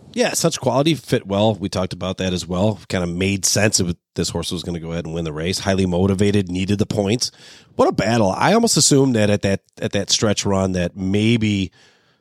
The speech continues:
you know, the partners for Essential Quality would have maybe have, like, pulled back and maybe not exerted as much for the horse. They wanna go into this Kentucky Derby undefeated, and they wanna make sure that they're,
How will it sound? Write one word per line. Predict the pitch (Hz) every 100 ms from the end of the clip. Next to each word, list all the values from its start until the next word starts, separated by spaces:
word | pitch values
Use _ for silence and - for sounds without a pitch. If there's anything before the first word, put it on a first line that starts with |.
| _
you | 95
know, | 90
the |
partners | 90 - 92 90 90 82
for | - 90 90
Essential | - - 95 90
Quality | - 90 87 87
would | 87 85
have | 82
maybe | 78 80 80
have, | 78 76
like, | 78 - _ _ _ _
pulled | - 87 80 -
back | 82 80 85 -
and | 95
maybe | 85 85 87
not | 87
exerted | 82 80 87 85
as | 85
much | 87 82
for | 92
the | 78
horse. | 82 87 - _
They | 95 147
wanna | 208 131
go | 107 101
into | 95 90
this | 85 82 - _ -
Kentucky | 87 87 82
Derby | 85 82 78
undefeated, | 82 78 - 80 80
and | 76
they | 80
wanna | 82 82
make | 78 76
sure | 82
that | 78 76
they're, | 80 73